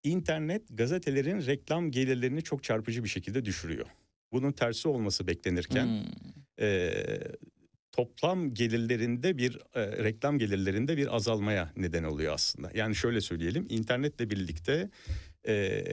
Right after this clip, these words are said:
Speaker 1: gazetelerin, e, basılı gazetelerden elde ettikleri reklam geliri elbette çok çarpıcı bir şekilde düşüyor.
Speaker 2: Hı hı.
Speaker 1: Sizin de biraz önce söylediğiniz gibi dijitalden reklam geliri elde etmeleri beklenir elbette gazetelerin.
Speaker 2: Hı hı.
Speaker 1: Mut-,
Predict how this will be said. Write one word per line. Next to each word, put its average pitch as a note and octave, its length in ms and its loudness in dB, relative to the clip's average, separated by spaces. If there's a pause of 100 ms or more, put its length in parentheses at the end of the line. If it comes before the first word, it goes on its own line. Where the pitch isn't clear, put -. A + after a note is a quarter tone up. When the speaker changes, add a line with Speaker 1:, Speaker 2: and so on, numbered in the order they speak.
(180)
Speaker 1:
gazetelerin, A2+ 880 0 (380)
e, G2+ 300 0 (580)
basılı B2+ 680 0 (380)
gazetelerden F#2+ 800 0
elde G#2 260 0
ettikleri F#2+ 500 -4
reklam A2 420 0
geliri F2 240 -2
elbette F2 460 -2
çok - 220 -10
çarpıcı F2 400 -4
bir C#3 40 -4
şekilde D3 320 -2
düşüyor. D3 460 2
Speaker 2:
Hı B2+ 60 -4
hı. A#2 340 -4 (140)
Speaker 1:
Sizin D3 320 2
de C#3 100 4
biraz B2 180 2
önce A#2 160 0
söylediğiniz A2+ 520 2
gibi G2 280 0
dijitalden A2+ 920 0 (100)
reklam C3 400 0
geliri G#2+ 280 2
elde G#2 400 2
etmeleri G#2 460 0
beklenir C#3 360 0
elbette B2 380 0
gazetelerin. A#2+ 680 2
Speaker 2:
Hı A#2+ 100 0
hı. B2 160 0 (260)
Speaker 1:
Mut-, - 240 0